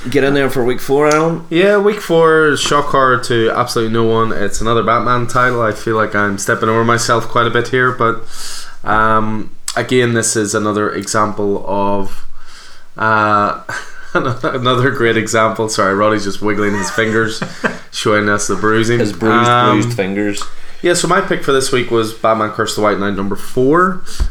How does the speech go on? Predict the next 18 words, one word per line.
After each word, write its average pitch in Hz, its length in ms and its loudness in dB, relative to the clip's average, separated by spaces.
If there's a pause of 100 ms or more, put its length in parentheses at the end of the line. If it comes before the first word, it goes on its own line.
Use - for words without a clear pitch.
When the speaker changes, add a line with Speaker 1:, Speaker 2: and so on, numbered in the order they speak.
Speaker 1:
Uh, 101 540 2
script, - 500 -2
art 107 240 0
and 101 240 -4
covers 104 320 -2
by 95 160 0
Sean 95 300 -2
Murphy 113 460 0
as 123 180 0
always, 127 420 2
and 101 380 0
the, 95 420 -2
uh, 95 220 -4
colorist 101 760 -2
is 98 200 -4
Matt 101 340 -2
Hollingsworth. 127 760 -4 (720)
Um, 135 560 0